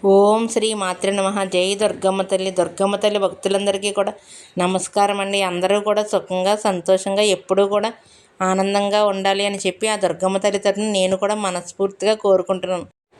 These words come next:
ఈరోజు దుర్గమ్మ తల్లి అందించే సందేశం ఏమిటి అంటే కనుక, "బిడ్డ, ఈ రోజుతో నీ కష్టాలన్నీ కూడా పూర్తిగా ముగిసిపోతాయి. ఇక్కడ నేను చూపించిన ఈ నెంబర్లలో, అంటే ఈ అంకెలలో ఒక అంకెను తాకు.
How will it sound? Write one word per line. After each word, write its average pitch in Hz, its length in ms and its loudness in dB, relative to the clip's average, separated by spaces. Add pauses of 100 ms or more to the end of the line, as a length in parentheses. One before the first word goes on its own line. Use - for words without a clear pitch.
(400)
ఈరోజు 208 480 4
దుర్గమ్మ 214 460 0
తల్లి 226 280 0
అందించే 220 420 0
సందేశం 220 680 0
ఏమిటి 202 400 -2
అంటే 214 300 -2
కనుక, 208 480 0 (380)
"బిడ్డ, 196 280 0 (220)
ఈ 214 260 0
రోజుతో 208 440 4
నీ 262 180 -2
కష్టాలన్నీ 233 680 -2
కూడా 233 200 0
పూర్తిగా 233 640 2
ముగిసిపోతాయి. 208 720 -2 (480)
ఇక్కడ 226 300 -2
నేను 233 280 -2
చూపించిన 226 560 2
ఈ 254 280 2
నెంబర్లలో, 214 720 -2
అంటే 202 540 -2 (360)
ఈ 233 160 2
అంకెలలో 220 560 0
ఒక 262 120 0
అంకెను 214 440 -2
తాకు. 202 480 -2